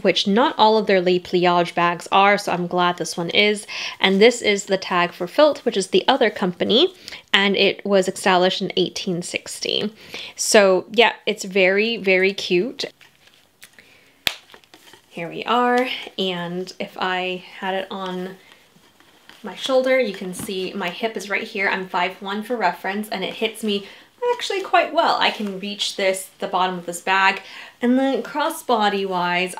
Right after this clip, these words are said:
it also hits me at a pretty good length. Uh, I think if you're taller, you, this might come up too tall on you, but if you're like me at about five one, hundred and fifty-five centimeters, you'll be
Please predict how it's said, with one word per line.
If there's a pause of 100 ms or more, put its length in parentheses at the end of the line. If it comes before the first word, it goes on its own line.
(260)
it
also
hits
me (300)
at
a
pretty
good
length.
Uh, (560)
I
think
if
you're
taller,
you, (240)
this
might
come
up
too
tall
on
you, (340)
but
if
you're
like
me
at
about
five
one,
hundred
and
fifty-five
centimeters, (320)
you'll
be